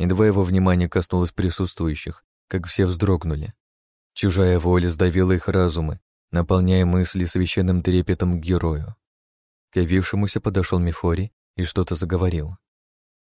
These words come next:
Привлеченный мужчина временно потерял интерес к собравшимся. Давление мгновенно ослабло. Все вздохнули с облегчением. Никто не слышал, о чем говорили прелат и герой. Доносились лишь сухое надтреснутое бормотание старика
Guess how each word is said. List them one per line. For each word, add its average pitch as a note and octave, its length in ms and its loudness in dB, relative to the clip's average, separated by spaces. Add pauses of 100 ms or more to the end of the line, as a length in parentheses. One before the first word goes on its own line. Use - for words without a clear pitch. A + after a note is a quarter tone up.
(320)
Привлеченный F#2+ 640 0
мужчина G2 480 2
временно F#2 400 2
потерял G2 480 0
интерес E2 420 -2
к - 60 -18
собравшимся. D#2+ 800 -4 (320)
Давление F2 480 0
мгновенно F2 540 0
ослабло. E2 540 -4 (360)
Все F#2+ 220 0
вздохнули F2+ 460 0
с E2 100 -2
облегчением. F2 720 -6 (640)
Никто F#2 300 0
не C3+ 100 2
слышал, B2+ 340 0
о F2 80 2
чем F#2 220 0
говорили F2 420 0
прелат F2 540 -2
и - 20 -4
герой. E2+ 560 -4 (500)
Доносились F2+ 640 0
лишь D#2+ 240 -4
сухое F2+ 400 0
надтреснутое F2 640 -2
бормотание F2 600 0
старика E2 520 -4